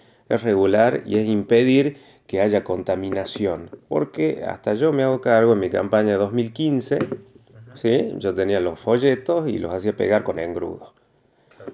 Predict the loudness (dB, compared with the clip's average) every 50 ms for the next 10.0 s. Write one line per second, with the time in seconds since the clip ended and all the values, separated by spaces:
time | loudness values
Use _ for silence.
0 | _ -8 -6 -6 -4 -2 -2 0 0 2 2 2 4 4 4 4 4 2 0 0
1 | -2 -2 -2 -2 -6 -4 -4 -2 0 0 -2 -2 -4 -8 -8 -6 -2 2 2 4
2 | 4 4 2 0 -2 -4 -2 -2 -2 -2 -4 -6 -8 -8 -8 -6 -4 -2 0 0
3 | 0 0 0 -2 -4 -4 -2 0 0 0 -2 -2 -4 -2 -2 0 0 2 2 0
4 | 0 -2 -4 -6 -10 -20 -20 -20 -20 _ _ -6 -4 -2 0 0 2 2 4 4
5 | 4 2 2 2 2 2 2 0 2 2 2 2 4 2 2 2 2 2 2 2
6 | 0 -2 -2 -2 -2 -2 -4 _ _ _ _ _ -4 0 2 4 4 4 2 0
7 | -2 0 2 4 4 2 2 0 -4 -4 -2 -4 -4 -4 -4 -6 -8 -12 -16 -20
8 | _ _ _ _ _ _ _ _ _ _ 0 0 0 2 0 0 0 0 0 0
9 | 0 0 0 0 0 0 0 0 -2 -2 -2 0 0 2 2 0 -2 -4 -8 -16